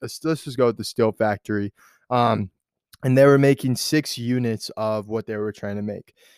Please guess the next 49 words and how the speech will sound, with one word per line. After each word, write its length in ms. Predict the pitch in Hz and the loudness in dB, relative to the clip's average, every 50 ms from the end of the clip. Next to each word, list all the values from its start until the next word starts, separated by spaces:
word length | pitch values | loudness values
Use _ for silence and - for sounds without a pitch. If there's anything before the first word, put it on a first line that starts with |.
| _ _ _ | _ _ _
And 300 | 117 117 117 117 113 110 | -6 -4 -2 -2 0 0
they 60 | 113 | 2
were 80 | 113 113 | 2 2
trying 240 | - - 147 156 160 | 2 4 4 6 6
to 60 | 160 | 6
get 180 | 151 151 147 - | 6 4 4 6
their 140 | 147 139 131 | 6 4 4
numbers 400 | 127 123 123 123 123 120 110 110 | 4 4 2 2 2 2 2 2
up 220 | 120 117 113 - | 2 0 0 -2
because 420 | 113 104 - 131 117 113 110 101 - | -6 -8 -4 -2 0 0 0 -2 -2
they 140 | 120 117 | -2 -2
wanted 440 | 113 104 107 110 113 117 117 113 107 - | 0 0 2 2 2 2 0 -2 -2 -4
to, 440 | - - 120 117 110 110 107 104 101 - _ _ _ _ _ _ _ _ _ - | -6 -4 -2 0 2 2 0 0 -2 -6 _ _ _ _ _ _ _ _ _ -6
um, 520 | 120 113 110 110 107 104 104 101 101 104 - - | -4 -2 0 0 0 0 -2 -2 -4 -6 -8 -10
you 160 | - 123 117 | -8 -6 -4
know, 100 | 113 110 | -4 -4
produce 580 | 104 - - 113 101 131 135 135 120 - - - | -4 -6 -8 -6 -2 0 0 0 0 -2 -6 -4
more, 260 | 127 123 123 123 123 | 0 2 4 4 4
and 100 | 120 117 | 2 2
they 80 | 113 107 | 0 0
weren't 240 | 107 123 127 113 | 0 0 0 0
producing. 680 | - 123 113 104 117 120 117 - - - 120 117 117 110 - | -2 -2 -2 -2 -2 -4 -4 -4 -4 -4 -4 -2 -4 -4 -6
And 260 | - 107 107 104 104 | -6 -6 -6 -4 -4
the 60 | 104 | -2
manager 400 | 110 123 127 131 131 120 120 123 | -2 0 0 0 0 0 2 0
was 120 | 120 107 107 | 0 0 -2
like, 140 | 107 107 | -4 -6
"Man, 320 | 107 117 135 147 151 147 143 | -6 -6 -4 -2 0 2 2
I've 120 | 143 139 | 2 2
been 100 | 131 135 | 0 2
talking 340 | - 143 135 139 135 - 139 | 2 4 4 4 4 4 4
to 80 | 135 131 | 6 6
all 100 | 127 127 | 6 6
these 220 | 123 123 117 113 | 4 2 0 0
employees, 720 | 117 110 - - 196 196 190 180 170 170 160 156 151 - - _ _ _ _ _ | -2 -2 2 6 6 8 8 8 8 8 6 6 4 0 -10 _ _ _ _ _
and 80 | - 131 | -2 0
I've 100 | 131 127 | 2 2
been 140 | 123 123 - | 2 0 2
telling 240 | - 143 139 139 131 | 2 4 4 4 2
them 100 | 127 127 | 0 0
they 140 | 127 127 | -2 -2
need 160 | 123 123 120 120 | -2 -4 -6 -6
to 80 | 117 | -6
work 240 | 110 117 117 113 - | -6 -4 -6 -6 -2
harder 380 | - 143 143 147 143 143 139 131 | 2 4 6 6 8 8 6 6
because 320 | 120 120 - - 120 104 | 4 2 -2 -2 -2 0
they're 100 | 104 117 | 0 0
not 220 | 113 117 117 113 - | 0 2 0 -2 -4
producing 680 | - 117 107 123 123 120 - - 131 120 117 113 110 | -8 -10 -6 -6 -6 -6 -6 -10 -10 -8 -8 -8 -10